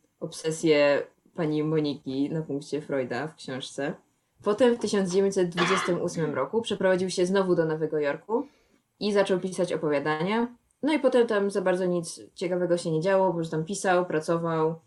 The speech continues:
W swoim życiu napisał w sumie sześć powieści i cztery kolekcje opowiadań. W późniejszych latach swojego życia March odkrył sztukę Picassa i rosyjskiego malarza ekspresjonistycznego, o którym nigdy wcześniej nie słyszałam, Haima Sutina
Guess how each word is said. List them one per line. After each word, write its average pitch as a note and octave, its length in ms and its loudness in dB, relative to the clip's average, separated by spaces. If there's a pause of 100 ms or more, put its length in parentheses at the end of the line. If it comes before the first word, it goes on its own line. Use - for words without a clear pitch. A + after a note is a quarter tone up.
(340)
W E3 40 -8
swoim F#3+ 240 -2
życiu G3 220 -2
napisał F3 380 2
w E3+ 40 -8
sumie E3 320 0
sześć F3+ 280 -2
powieści F3 920 0
i E3+ 40 2
cztery E3+ 360 0
kolekcje D#3 400 0
opowiadań. D#3 500 -4 (600)
W - 40 -12
późniejszych A3 440 2
latach E3 280 0
swojego D#3+ 300 0
życia D#3 280 -2
March F3+ 280 0 (120)
odkrył E3+ 440 0
sztukę E3 640 -2
Picassa E3+ 680 -4 (100)
i E3 640 0 (120)
rosyjskiego F3+ 600 0
malarza F3 460 2
ekspresjonistycznego, E3 1300 -4
o E3 40 -2
którym D#3 280 0
nigdy D3 480 -2
wcześniej D#3 320 -10
nie C#3+ 100 -6
słyszałam, D3+ 460 -8 (240)
Haima F#3 560 2
Sutina E3 680 -4